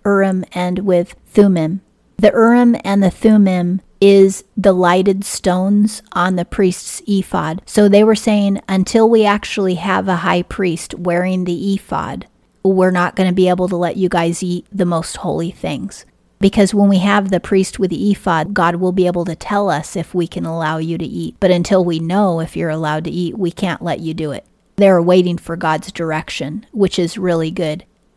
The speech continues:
The Urim and the Thummim were two precious stones that were hidden in pockets behind the priest's breastplate of his ephod,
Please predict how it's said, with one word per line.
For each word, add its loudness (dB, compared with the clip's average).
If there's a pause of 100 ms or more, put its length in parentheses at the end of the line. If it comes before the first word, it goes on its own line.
(120)
The 4
Urim 6
and 4
the 0
Thummim 2
were 0
two 2 (520)
precious 2
stones -4
that 4
were 0
hidden -2 (140)
in -2
pockets -2 (300)
behind 2
the -2
priest's -2
breastplate -4
of -2
his -4
ephod, -6